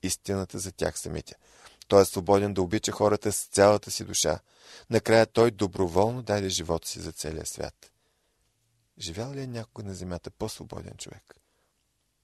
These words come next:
Обаче именно той откри на хората истината, че свободата не е своеволие.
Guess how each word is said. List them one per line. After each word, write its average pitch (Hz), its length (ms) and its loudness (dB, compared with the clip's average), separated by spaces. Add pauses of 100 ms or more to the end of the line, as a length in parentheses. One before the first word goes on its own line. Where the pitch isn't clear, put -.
(140)
Обаче 85 360 -6
именно 113 300 -10 (120)
той 78 160 -2
откри - 260 -12
на 80 100 -6
хората 85 460 -2 (680)
истината, 87 600 -6 (600)
че 92 140 0
свободата 85 640 -4
не 85 160 -2
е 90 60 -2
своеволие. 82 720 -6